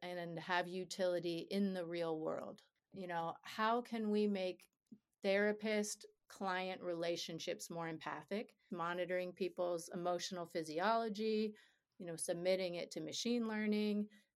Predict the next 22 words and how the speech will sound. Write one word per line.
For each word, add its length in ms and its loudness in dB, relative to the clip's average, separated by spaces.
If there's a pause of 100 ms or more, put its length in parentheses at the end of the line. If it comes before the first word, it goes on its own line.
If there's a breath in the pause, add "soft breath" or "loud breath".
and 160 -6
then 140 -4
figuring 520 2
out, 280 0
you 100 -4
know, 120 -4
like, 140 -4
what 400 4
are 340 2
the 200 -4
keys 760 -2
of 300 -2 (100)
showing 380 -6
comfort 520 -4 (100)
in 200 -8
an 220 -6
environment 640 -2
that 200 -6
people 260 -6
consider 460 -6
stressful? 680 -6 (560 soft breath)
And, 260 2